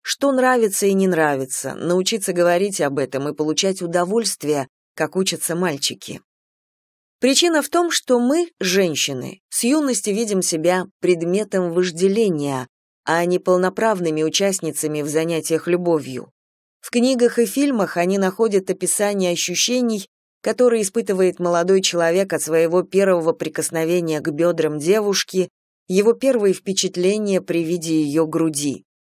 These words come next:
пишет Наоми Вульф в «Мифе о красоте». Девушки читают и слушают, впитывая в себя эти впечатления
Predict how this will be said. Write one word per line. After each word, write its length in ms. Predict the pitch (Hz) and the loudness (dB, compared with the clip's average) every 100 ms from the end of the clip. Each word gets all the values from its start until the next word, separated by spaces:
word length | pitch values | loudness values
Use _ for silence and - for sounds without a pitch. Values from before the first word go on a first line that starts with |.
| _ _ | _ _
пишет 400 | 175 165 160 - | -2 0 -2 -4
Наоми 500 | 156 156 165 160 156 | -2 2 2 2 0
Вульф 520 | 147 160 226 220 - _ _ | 0 0 0 -2 -10 _ _
в 220 | 156 160 | -6 -2
«Мифе 380 | 175 202 190 170 | 0 -2 -2 -4
о 40 | |
красоте». 720 | 160 165 - 170 160 160 139 - _ _ _ _ _ _ _ | -2 -4 -2 -2 0 0 -2 -6 _ _ _ _ _ _ _
Девушки 480 | 226 294 285 247 254 | 0 2 2 0 0
читают 560 | 233 240 269 247 214 220 | -2 0 2 4 2 -2
и 60 | |
слушают, 680 | 202 254 294 277 262 247 240 | -4 0 0 0 0 0 -2
впитывая 600 | - - 247 214 208 196 | -6 -4 -4 0 0 0
в 40 | 190 | 0
себя 420 | 202 185 190 185 | -2 2 4 4
эти 180 | 180 175 | 0 -6
впечатления 1080 | - 185 190 202 196 190 180 175 165 160 | -4 -4 -4 0 2 4 2 0 0 -4